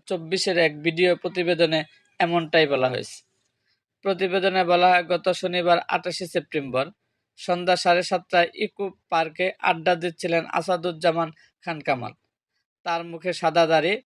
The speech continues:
এছাড়াও সেখানে সাবেক এমপি অসীম কুমার উকিল, অপু উকিল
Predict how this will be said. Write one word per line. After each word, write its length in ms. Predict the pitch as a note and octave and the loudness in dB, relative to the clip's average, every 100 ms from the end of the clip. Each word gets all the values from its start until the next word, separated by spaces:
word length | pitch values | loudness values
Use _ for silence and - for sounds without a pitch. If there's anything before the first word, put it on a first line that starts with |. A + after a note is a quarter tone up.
| _ _ _ | _ _ _
এছাড়াও 360 | F3 E3 F3 F3 | -8 -2 0 -2
সেখানে 400 | - F3 F3+ F3 | -4 -4 -2 -4
সাবেক 420 | - E3+ F3 F3 | 0 0 2 0
এমপি 280 | F#3 E3+ F3+ - - | -2 0 -4 -4 -10
অসীম 340 | F3 G3 F3 | -12 -12 -12
কুমার 340 | F3+ F3 F3 | -6 2 2
উকিল, 320 | F3 E3+ F3+ A#3 _ _ _ _ - | 2 0 -6 -6 _ _ _ _ -10
অপু 260 | G3+ F#3 G3 | -8 -2 0
উকিল 300 | F#3+ - F#3 | 0 0 -2